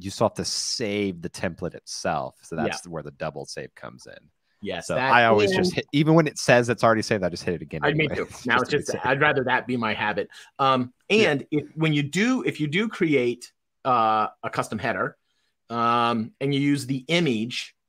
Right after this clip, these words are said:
Speaker 2: uh, module to put in the logo, you need to link to the homepage. Um, I missed that on the first couple of, uh, times, um,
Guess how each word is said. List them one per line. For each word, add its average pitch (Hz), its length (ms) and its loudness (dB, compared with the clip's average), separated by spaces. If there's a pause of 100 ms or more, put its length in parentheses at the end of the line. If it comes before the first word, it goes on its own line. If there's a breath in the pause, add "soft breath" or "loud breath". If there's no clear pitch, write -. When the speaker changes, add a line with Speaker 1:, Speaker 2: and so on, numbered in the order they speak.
(240)
Speaker 2:
uh, 110 260 4
module 117 460 2
to 107 60 -2
put 139 180 2
in 135 80 2
the 117 80 -2
logo, 156 640 2 (180 soft breath)
you 123 140 -2
need 151 240 0
to 165 80 -2
link 160 260 0
to 160 140 0
the 135 100 2
homepage. 110 800 0 (300 soft breath)
Um, 107 500 0
I 104 180 -4 (120)
missed 123 300 -2
that 123 200 4
on 107 100 0
the 95 80 -4
first - 300 -2
couple 95 380 -6
of, 87 140 -14
uh, 87 280 -8 (300)
times, 87 580 -2
um, 95 420 -8